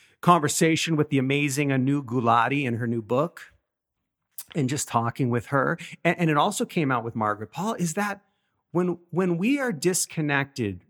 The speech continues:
from ourselves, we get sick. We get physically sick. And as Margaret Paul said, you know, she was gonna die. She was going to die. She was caretaking for everybody else,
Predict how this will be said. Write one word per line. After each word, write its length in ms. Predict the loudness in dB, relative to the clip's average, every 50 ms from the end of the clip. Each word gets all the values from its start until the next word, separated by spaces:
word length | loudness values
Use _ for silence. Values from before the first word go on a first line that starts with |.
| _ _ -6
from 220 | -2 0 0 2
ourselves, 540 | 2 0 0 -2 0 0 0 0 0 -2 -4
we 140 | -4 -4 -4
get 260 | -2 -2 -2 -2 -2
sick. 600 | -4 -4 -4 -4 -6 -6 -10 _ -20 -20 -20 _ _ _ _ _ _ -6
We 200 | -2 -2 -2 -2
get 440 | -4 -4 0 0 0 0 -2 -6 _ _ _
physically 840 | _ -20 -8 0 2 4 4 4 2 0 -2 -2 -2 -4 -4 -4 -4 -2
sick. 640 | -2 -2 -2 0 -2 -4 -4 -8 _ -20 -20 -20 _ _ _ _ _ _ _ _ _ _ _ _ -2
And 280 | -2 0 0 -2 -4 -6 _ _ _ _ _ _ _ _ _ _ _ _ _ _ _ -8 -4
as 160 | -2 -2 0
Margaret 460 | 2 2 2 2 2 0 -2 -4 -4
Paul 320 | -2 0 2 4 4 4 2
said, 340 | 0 -2 -2 -4 -4 -2 0
you 100 | 2 2
know, 140 | 2 2
she 240 | 0 -2 0 0 0
was 220 | 0 0 -2 -2 -2
gonna 220 | -2 0 0 0
die. 640 | 2 2 2 2 2 0 0 -2 -2 -4 -8 -12 _ _ _ _ _ -4
She 180 | -2 0 0
was 240 | 0 0 -2 -4 -4
going 380 | -2 0 2 2 2 0 -2 -4
to 100 | -6 -4
die. 280 | -2 -2 0 0 0 -2
She 140 | -2 -2
was 120 | -2 -2 -4
caretaking 760 | -4 -2 0 0 0 -2 -2 -2 -2 -2 -2 -4 -4 -4 -4
for 160 | -2 0 0
everybody 560 | 0 0 0 -2 -4 -2 -4 -4 -2 0 0
else, 520 | 0 2 0 0 -2 -2 -2 -2 -2 -4